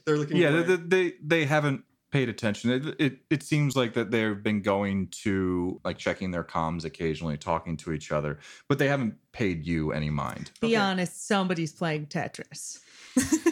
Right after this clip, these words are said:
Speaker 2: No, they, they, they are very
Speaker 1: Space Invaders.
Speaker 2: They're, they're, they're paying attention to what's going
Speaker 3: That would
Speaker 2: on.
Speaker 3: be a better
Speaker 1: It's like
Speaker 3: one.
Speaker 1: Avengers.
Speaker 2: But, um, they, they don't deem you as a threat or as part of whatever's happening right now.
Speaker 1: Okay. And with Nat not there, uh, he, I'm gonna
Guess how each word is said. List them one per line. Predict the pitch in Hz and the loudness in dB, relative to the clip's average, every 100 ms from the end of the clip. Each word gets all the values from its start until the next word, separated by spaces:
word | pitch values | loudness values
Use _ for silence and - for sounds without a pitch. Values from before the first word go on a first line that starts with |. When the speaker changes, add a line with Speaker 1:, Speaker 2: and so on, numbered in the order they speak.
| 339 135 | 4 4
Speaker 2:
No, | 135 117 110 | 6 4 4
they, | 120 | 4
they, | 123 123 | 4 4
they | 120 117 | 4 4
are | 117 | 4
very | 113 127 120 113 | 4 2 2 -2
Speaker 1:
Space | 247 170 - | -2 0 0
Invaders. | 139 131 131 131 | 0 0 -2 -2
Speaker 2:
They're, | 131 123 117 120 | 2 4 4 2
they're, | 120 123 127 | 2 4 4
they're | 135 139 | 2 4
paying | 156 147 | 2 2
attention | 135 139 117 - | 2 2 0 2
to | 107 | 0
what's | 101 - | 0 0
going | 95 85 | 0 2
Speaker 3:
That | |
would | 76 71 | -2 -2
Speaker 2:
on. | |
Speaker 3:
be | 175 | -6
a | 165 | -8
better | 185 156 | -8 -8
Speaker 1:
It's | - | -6
like | 139 | -6
Speaker 3:
one. | - | -6
Speaker 1:
Avengers. | 139 139 131 | -6 -4 0
Speaker 2:
But, | 127 92 90 - | 2 2 0 -2
um, | 90 87 85 85 82 90 90 | 0 0 0 0 -2 -2 -2
they, | 92 | -2
they | 95 98 | 0 0
don't | 92 80 | 0 -2
deem | 85 85 80 | -4 -2 -2
you | 76 | -4
as | 69 | -6
a | |
threat | - 67 - _ _ 85 | -6 -6 -6 _ _ -2
or | 80 78 - | 0 -2 -2
as | 78 78 | -2 -2
part | - - 80 - | -6 -4 -2 0
of | 76 71 69 - - | -2 -2 -4 -12 -16
whatever's | - 80 76 73 71 69 | -6 -2 0 -2 -4 -8
happening | - 53 - 62 | -4 -6 -6 -10
right | 67 57 | -10 -10
now. | 55 - - | -10 -12 -16
Speaker 1:
Okay. | - - 151 151 | -18 -18 -18 -8
And | 147 139 131 - _ _ _ - | -4 -4 -8 -14 _ _ _ -12
with | 143 | -4
Nat | 151 147 147 | -2 -2 -2
not | 143 143 | -4 -4
there, | 131 131 - - | -4 -4 -8 -18
uh, | 131 127 127 - _ | -12 -10 -10 -12 _
he, | 135 135 - 147 | -6 -6 -4 -2
I'm | 139 | 0
gonna | 143 | -2